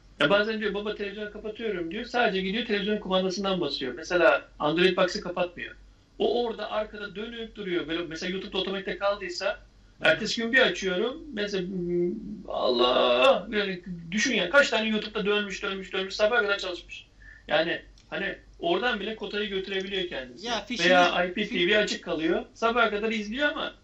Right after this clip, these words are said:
Speaker 1: ekran yok. Ekran kapalı. Televizyon,
Speaker 2: Yani
Speaker 1: televizyon
Speaker 2: ar-,
Speaker 1: kumandasına
Speaker 2: arkada Mi
Speaker 1: sıkıntı
Speaker 2: Box
Speaker 1: olmaz.
Speaker 2: çalıştırıyor
Speaker 1: Bilmiyorum.
Speaker 2: I P T V'yi, evet. Fişini çekmekte yarar var aslında. Hem elektrik tüketimi açısından hem internet tüketimi açısından. Yani yirmi dört saat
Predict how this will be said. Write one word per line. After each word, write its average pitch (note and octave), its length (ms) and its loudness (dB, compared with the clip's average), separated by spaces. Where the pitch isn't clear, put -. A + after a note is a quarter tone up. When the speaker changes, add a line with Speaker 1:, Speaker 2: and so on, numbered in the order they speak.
Speaker 1:
ekran F#3 300 -2
yok. C#3+ 260 -6
Ekran F3+ 320 -4
kapalı. - 280 -12
Televizyon, D#3+ 360 -2
Speaker 2:
Yani E3 100 -4
Speaker 1:
televizyon F#3+ 240 4
Speaker 2:
ar-, - 60 -2
Speaker 1:
kumandasına E3+ 440 2
Speaker 2:
arkada - 120 2
Mi - 60 -2
Speaker 1:
sıkıntı - 220 4
Speaker 2:
Box F3 80 8
Speaker 1:
olmaz. F3 160 10
Speaker 2:
çalıştırıyor B3 560 4
Speaker 1:
Bilmiyorum. G3 240 -2
Speaker 2:
I - 20 -18
P F#3+ 140 -14
T F3 80 -12
V'yi, D3 200 -8
evet. D#3+ 100 -8
Fişini C#4+ 320 -4
çekmekte C#4 500 -6
yarar C4 340 -2
var A3+ 100 -2
aslında. G3 400 -4
Hem A#3 140 -4
elektrik A3 460 -6
tüketimi F#3+ 380 -10
açısından F#3 380 -10
hem G3+ 160 -10
internet G3 400 -8
tüketimi E3 400 -12
açısından. E3+ 600 -10
Yani E3 240 -12
yirmi F3+ 180 -10
dört F#3 200 -8
saat F3+ 180 -8